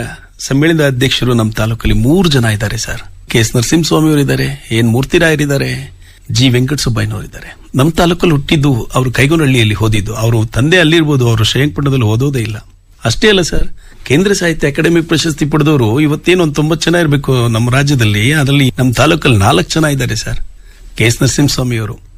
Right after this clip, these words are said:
ದೇವರು ಕೃತಿ ಬರೆದಂತ ಮೂರ್ತಿರಾಯರು, ಜಿ ವೆಂಕಟಸುಬ್ಬಯ್ಯನವರು, ಸುಜನಾ ಅವರು. ನಮ್ಮ ಒಡಲು ಇದೆಯಲ್ಲ ಸರ್, ಕಷ್ಟ ಸುಖ ಎರಡೂ ಗೊತ್ತಿರೋ ಕಾವೇರಿಯ ಒಡಲು, ಹೇಮಾವತಿಯ ಒಡಲು, ನಲವತ್ತೈದು ಕಿಲೋಮೀಟರ್ ಹರಿಯೋ ಒಡಲು, ಅರ್ಧ ಬರಡು ಭೂಮಿ ಇದ್ರೆ ಅರ್ಧ ತಂಪಾದ ಭೂಮಿ ಸರ್.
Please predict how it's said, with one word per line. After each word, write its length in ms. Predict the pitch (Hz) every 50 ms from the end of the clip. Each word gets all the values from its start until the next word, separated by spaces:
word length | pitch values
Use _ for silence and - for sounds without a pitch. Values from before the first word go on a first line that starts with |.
| - - 110
ದೇವರು 260 | 123 139 147 139 135
ಕೃತಿ 280 | 117 - 135 123 110 127
ಬರೆದಂತ 340 | 123 117 113 113 110 110 117
ಮೂರ್ತಿರಾಯರು, 600 | 113 107 - - - 151 139 117 104 101 95 - - - - - - 139
ಜಿ 160 | 117 135 131
ವೆಂಕಟಸುಬ್ಬಯ್ಯನವರು, 840 | 123 120 123 - 160 135 - 127 110 110 104 101 98 98 101 151 - - - - - -
ಸುಜನಾ 400 | - - - 120 110 131 123 117
ಅವರು. 300 | 101 98 92 - - - - - - - -
ನಮ್ಮ 200 | 127 135 147 151
ಒಡಲು 360 | 135 123 135 147 180 208 214
ಇದೆಯಲ್ಲ 300 | 202 151 143 135 120 113
ಸರ್, 300 | 98 - - 104 - - - - -
ಕಷ್ಟ 300 | - 185 185 - - - 240 220
ಸುಖ 240 | - - 180 - 208 190
ಎರಡೂ 300 | 160 139 135 156 170 196
ಗೊತ್ತಿರೋ 480 | 151 151 139 - 156 143 143 123 110 101
ಕಾವೇರಿಯ 520 | - - 135 151 175 185 160 156 151 127
ಒಡಲು, 340 | 104 104 107 113 110 101 98 95 - - - - - -
ಹೇಮಾವತಿಯ 540 | - 123 139 156 170 170 151 135 - 127
ಒಡಲು, 360 | 117 104 104 104 110 110 110 101
ನಲವತ್ತೈದು 600 | 101 107 110 127 147 156 - - 123 117 110 104
ಕಿಲೋಮೀಟರ್ 480 | - - 117 127 131 131 123 113 104 98
ಹರಿಯೋ 340 | 95 101 98 113 117 110
ಒಡಲು, 340 | 104 98 95 98 95 92 - - - - - - -
ಅರ್ಧ 200 | 156 170 175 190 233
ಬರಡು 280 | 208 151 156 160 175 185
ಭೂಮಿ 280 | 170 170 160 156 147 139
ಇದ್ರೆ 260 | 127 123 139 139 127 117 117 - - - _ _ - -
ಅರ್ಧ 220 | 131 151 147 156 151 127 110 110 127 - -
ತಂಪಾದ 440 | 131 131 139 139 151 151 156 156 165
ಭೂಮಿ 280 | 147 135 127 117 110
ಸರ್. 240 | 107 - 107 95